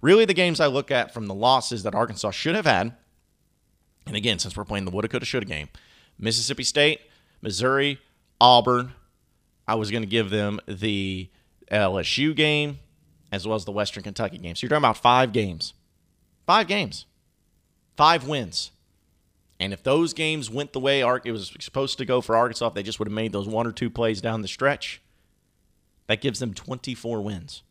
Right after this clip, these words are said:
Twenty-four wins.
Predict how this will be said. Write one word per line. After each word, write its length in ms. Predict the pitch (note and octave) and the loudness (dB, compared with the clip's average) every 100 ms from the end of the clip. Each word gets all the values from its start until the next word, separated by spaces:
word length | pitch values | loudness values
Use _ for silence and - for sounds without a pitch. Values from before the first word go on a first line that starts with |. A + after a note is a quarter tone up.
| _ _ _ _ _ _ _ _ _ _ _ _ _ _ _ - | _ _ _ _ _ _ _ _ _ _ _ _ _ _ _ -6
Twenty-four 340 | A#2 A#2 A2+ | -2 0 0
wins. 340 | G#2 F2+ - | 0 -2 -10